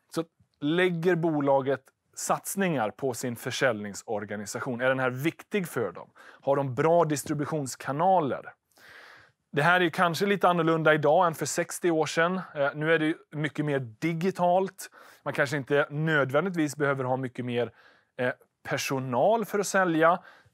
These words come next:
Marknaden har ju givetvis förändrats på de här sextio åren, men ändå. Det viktiga att ställa sig här är, har bolaget en kapacitet och förmåga att sälja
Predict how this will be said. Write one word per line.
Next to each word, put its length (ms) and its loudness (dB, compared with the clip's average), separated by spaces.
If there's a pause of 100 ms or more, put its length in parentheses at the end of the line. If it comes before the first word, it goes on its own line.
(220)
Marknaden 420 2
har 100 2
ju 80 2
givetvis 340 -2
förändrats 500 2
på 60 -8
de 80 -6
här 100 -4
sextio 420 -6
åren, 260 -2
men 160 0
ändå. 480 0 (760)
Det 80 -4
viktiga 360 -2
att 60 -4
ställa 300 0
sig 140 0
här 200 2 (360)
är, 240 -2 (260)
har 400 2
bolaget 680 0
en 200 -2 (260)
kapacitet 720 -2
och 80 -4
förmåga 680 0
att 220 -8
sälja 800 -2